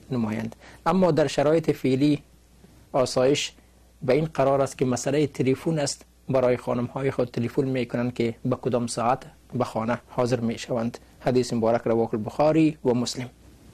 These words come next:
پانزدهم، پیامبر صلی الله علیه و سلم فرمودند: "اذا صلت المرأة خمسها"، اگر یک خانم، یک خانم مسلمان پنج وقت نماز خود را ادا نماید، "و صامت شهرها"،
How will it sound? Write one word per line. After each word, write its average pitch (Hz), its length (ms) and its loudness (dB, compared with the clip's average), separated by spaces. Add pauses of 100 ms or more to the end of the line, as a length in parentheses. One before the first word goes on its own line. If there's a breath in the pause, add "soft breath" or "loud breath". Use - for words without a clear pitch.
(1160 loud breath)
پانزدهم، 151 500 2 (360 loud breath)
پیامبر 156 280 4
صلی 160 140 0
الله 151 320 2
علیه 135 260 2
و 127 60 2
سلم 135 260 -2
فرمودند: 135 640 -4 (200)
"اذا 160 280 2
صلت 175 560 0
المرأة 156 800 0
خمسها"، 131 600 -6 (200)
اگر 156 280 0
یک 151 200 -4
خانم، 135 520 -4 (100)
یک 120 120 -8
خانم 151 400 -2
مسلمان 131 560 -4
پنج 151 280 -2
وقت 143 240 -4
نماز 127 360 -2
خود 131 320 -6
را 139 220 -4 (240)
ادا 139 240 4
نماید، 120 540 0 (580 loud breath)
"و 131 160 4
صامت 143 800 0
شهرها"، 127 640 -2